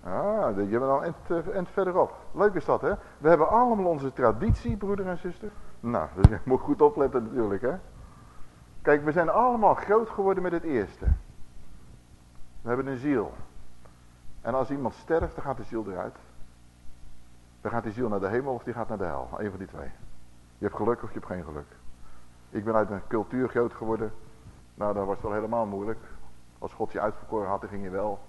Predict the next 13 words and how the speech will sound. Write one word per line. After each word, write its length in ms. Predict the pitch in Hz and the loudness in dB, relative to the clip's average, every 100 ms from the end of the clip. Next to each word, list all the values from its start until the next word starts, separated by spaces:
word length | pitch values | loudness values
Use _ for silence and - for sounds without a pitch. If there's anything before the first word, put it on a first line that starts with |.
| - | -6
Had 160 | 101 | -6
hij 80 | 101 | -4
niet 180 | 104 107 | -8 -4
uitverkoren, 440 | 113 - - 113 | -4 -6 -6 -4
ging 140 | 107 113 | -4 -6
je 60 | |
niet. 200 | 131 120 - - - - - - - - - - | -6 -8 -10 -14 -12 -10 -10 -10 -12 -16 -20 -4
Maar 140 | 107 | -2
ik 60 | 113 | 0
had 140 | 110 | 0
altijd 260 | 143 160 160 | -2 -4 -4
een 60 | |
probleem 400 | - 131 127 117 | -4 -2 2 2